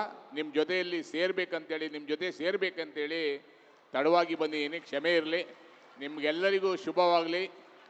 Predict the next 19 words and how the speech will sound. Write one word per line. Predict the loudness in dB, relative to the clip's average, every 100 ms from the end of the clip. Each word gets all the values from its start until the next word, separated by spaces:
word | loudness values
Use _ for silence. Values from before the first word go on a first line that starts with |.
| -12
ಅನೇಕ | -4 2 2 2
ಜನ | 0 0 0 0 0 -4 -14 -6
ಬ್ಯಾರಿ | 0 2 4 2 0 -2 -6 -12 -20 -20 -20 -2
ಸಮೂಹದ | 0 4 4 4 4 2 0 -6 -16 -20 -20 -20 _ -4
ಯುವಕರು | 4 4 4 0
ನಮ್ಮ | 0 -2 -2
ಸಂಘಟನೆಯಲ್ಲಿ | -2 -2 -4 -2 -4 -4 -6
ಕನ್ನಡ | -4 -4 0 0
ನಾಡು | 0 0 0 0
ನುಡಿಗಾಗಿ | -2 -4 -2 -2 -2
ನನ್ನ | -8 -6
ಜೊತೆ | -4 -2
ದುಡಿತಾ | -4 -4 -2
ಇದ್ದಾರೆ. | -2 -2 -4 -8 -18 -20 _ _ _ _ _
ಆ, | -4 -2
ನಿಮ್ಗೆಲ್ಲರಿಗೂ | -2 -6 -6 -2 -2 -2 0 0 -2 -8 -6
ಮತ್ತೊಮ್ಮೆ | -6 -2 -2 0 -2 -2 -6 -12 -20 _ _
ಅಭಿನಂದನೆಗಳು. | -6 -2 0 0 -2 -2 -2 -2 -4 -16 -20 -20 _ _ -10
ಈ | -4